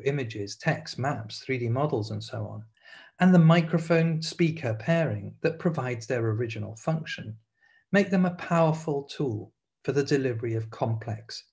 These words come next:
interactive content. In what follows, what I'm really keen to do is to think about how we can also make sure, particularly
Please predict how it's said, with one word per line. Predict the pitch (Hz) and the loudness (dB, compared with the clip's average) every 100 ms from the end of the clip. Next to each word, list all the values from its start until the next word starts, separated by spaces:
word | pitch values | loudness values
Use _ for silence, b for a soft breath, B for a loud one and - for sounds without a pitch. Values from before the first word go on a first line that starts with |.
| _ | _
interactive | 139 127 127 101 - - 113 - | -6 -4 -6 -6 -8 -14 -16 -10
content. | - 131 127 113 113 110 _ _ _ _ _ _ _ - B B B B | -6 -4 -6 -8 -10 -12 _ _ _ _ _ _ _ -20 B B B B
In | 165 160 | 6 6
what | 156 | 6
follows, | - 202 135 113 | 4 6 6 4
what | 123 127 | 0 0
I'm | 139 160 | 4 6
really | 139 127 | 6 2
keen | 113 - 156 131 | 0 0 0 0
to | 120 | -4
do | 123 220 170 | 0 2 4
is | 113 | 2
to | - | -2
think | 120 170 160 | -4 0 0
about | 160 131 113 | -2 -4 -6
how | - 156 | -2 4
we | 156 123 | 4 2
can | 123 | 0
also | 135 208 - 101 | 4 2 2 -4
make | 104 110 - | -4 -6 -6
sure, | - 98 135 156 | -6 -4 -4 -6
particularly | - 110 - - 104 - | -10 -8 -8 -6 -6 -8